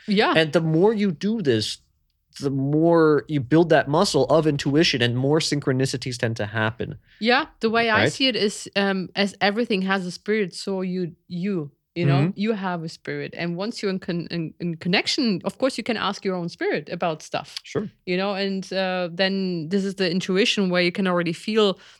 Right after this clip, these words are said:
Speaker 1: the right answer. And what I also realized over the last years that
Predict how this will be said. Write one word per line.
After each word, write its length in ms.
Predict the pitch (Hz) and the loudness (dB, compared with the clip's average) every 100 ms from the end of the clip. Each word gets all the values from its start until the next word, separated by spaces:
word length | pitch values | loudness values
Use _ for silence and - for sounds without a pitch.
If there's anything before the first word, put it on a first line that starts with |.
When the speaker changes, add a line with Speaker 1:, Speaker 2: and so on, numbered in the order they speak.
| _ | _
Speaker 1:
the 80 | 180 | 0
right 200 | 185 185 | 2 2
answer. 500 | 175 190 214 165 143 - - - - | 0 0 0 -4 -6 -8 -20 -20 -2
And 200 | 190 190 | 0 2
what 180 | 185 196 | 2 2
I 180 | 208 254 | 4 2
also 300 | 226 226 214 | 0 -2 -2
realized 560 | 190 226 220 202 - 185 | 0 2 2 0 0 -2
over 140 | 190 | 0
the 100 | 185 | 2
last 360 | 185 185 - 190 | 2 0 -4 -4
years 340 | 240 254 - | 0 0 0
that 240 | 196 185 | 0 0